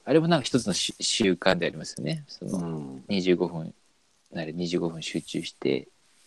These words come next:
Speaker 1: まあ、ちょっとこう、
Speaker 2: うん。
Speaker 1: 休-、短時間の休憩入れるみたいな感じで。
Speaker 2: そうですね。
Speaker 1: うん。
Speaker 2: そう、多分、あれも、そう、自分で探していくしかないんですよね。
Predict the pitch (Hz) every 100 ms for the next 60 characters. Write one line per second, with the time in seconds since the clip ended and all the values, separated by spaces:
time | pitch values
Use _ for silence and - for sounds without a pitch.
0 | - 98 85 78 - - - _ _ _
1 | _ - - - - - - 80 - 78
2 | 78 - 76 - - - - 65 76 -
3 | - - - - _ _ _ _ _ _
4 | _ _ - _ _ - 98 - - 67
5 | 65 64 - _ _ _ - 80 80 -
6 | 95 73 - 175 170 95 98 92 76 -
7 | 107 131 143 143 135 - _ _ _ _
8 | _ _ _ _ - 78 - _ _ _
9 | _ _ _ _ - - - - _ -
10 | 190 131 151 147 151 156 180 175 - -
11 | 165 226 233 - 135 160